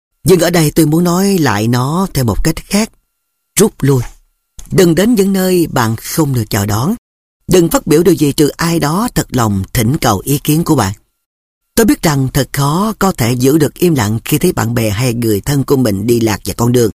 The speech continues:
mà ta biết chắc sẽ không dẫn đến điều gì tốt đẹp. Nhưng chúng ta phải im lặng.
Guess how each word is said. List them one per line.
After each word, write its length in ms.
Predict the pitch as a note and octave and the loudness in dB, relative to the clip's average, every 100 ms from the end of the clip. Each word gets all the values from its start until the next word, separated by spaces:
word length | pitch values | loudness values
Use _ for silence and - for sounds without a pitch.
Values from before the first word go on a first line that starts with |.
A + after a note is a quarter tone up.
| _ _ _ | _ _ _
mà 120 | C#3+ D3+ | -2 2
ta 140 | F#3+ | 0
biết 280 | F#3 C4+ - | 0 -2 0
chắc 140 | B3+ - | -2 0
sẽ 240 | - A2+ - | 0 -2 -2
không 300 | D#3+ C3 A#2+ | -2 0 0
dẫn 180 | A2 | 0
đến 200 | A#2+ D3+ | -2 0
điều 140 | D#3 A2 | 2 2
gì 220 | G#2 F#2 - | 0 -2 0
tốt 160 | G3 | 0
đẹp. 180 | G#3+ G2 _ _ _ _ _ _ _ | 0 -4 _ _ _ _ _ _ _
Nhưng 180 | D#3+ A3 | 0 2
chúng 140 | B3+ | 2
ta 160 | G#3+ G3+ | 2 0
phải 140 | F#3 | 2
im 180 | F#3 F#3+ | 2 2
lặng. 220 | D#3 A2 | 2 0